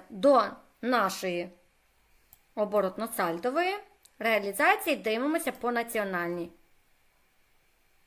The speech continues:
Супер! Все перепровелося. Зрозуміло.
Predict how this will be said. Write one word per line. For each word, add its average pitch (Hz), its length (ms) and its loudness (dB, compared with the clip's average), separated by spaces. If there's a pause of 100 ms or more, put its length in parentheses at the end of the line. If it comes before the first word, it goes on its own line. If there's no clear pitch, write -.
(1200)
Супер! 320 480 -6 (540)
Все - 240 0
перепровелося. 226 920 -6 (2500)
Зрозуміло. 196 600 -2